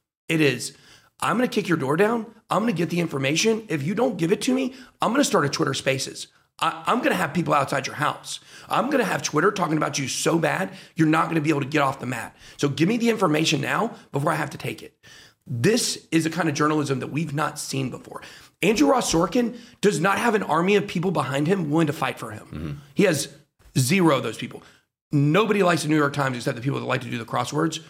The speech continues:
Speaker 1: which, I don't know if y'all know this, Sam Trabucco, that was the C E O of Alameda, he wrote a lot of the crosswords for the New York Times.
Speaker 2: That's funny. <laughs> I didn't know that.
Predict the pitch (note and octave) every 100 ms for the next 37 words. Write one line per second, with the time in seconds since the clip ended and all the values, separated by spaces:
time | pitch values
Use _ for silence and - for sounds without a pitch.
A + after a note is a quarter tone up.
0 | - - - D#3+ C#3+ - D3+ C3 B2 C3
1 | B2+ B2 C#3+ C#3 B2 C3+ B2 A#2 A#2+ B2
2 | A2+ - B2+ A2+ A#2+ A#2 A#2 A#2 G#2+ -
3 | - - - - D#3 C#3 C3+ B2 B2 A#2
4 | - A2+ - G#2 A2 G#2+ G#2 - A2+ -
5 | - - D#2+ - E2 - - - G2+ F2
6 | D#2+ -